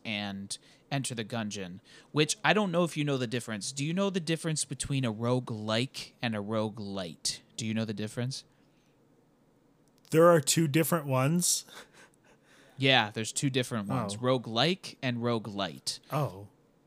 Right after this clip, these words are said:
Speaker 2: teach me.
Speaker 1: So, I will. I, I only saw one video on it, but I never forgot it for some reason. So,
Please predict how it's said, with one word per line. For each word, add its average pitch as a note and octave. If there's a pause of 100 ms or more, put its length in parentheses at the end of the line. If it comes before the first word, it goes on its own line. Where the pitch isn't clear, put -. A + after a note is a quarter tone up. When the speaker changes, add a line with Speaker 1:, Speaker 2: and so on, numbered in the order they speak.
(300)
Speaker 2:
teach D#3+
me. F#2+ (260)
Speaker 1:
So, E3 (440)
I C#3
will. D3+ (260)
I, D#3
I E3+
only A#3+
saw A#3+
one F3
video D3
on A2+
it, A2
but A#2+
I A#2
never C3+
forgot A2
it -
for A#2+
some A2
reason. F#2
So, C#3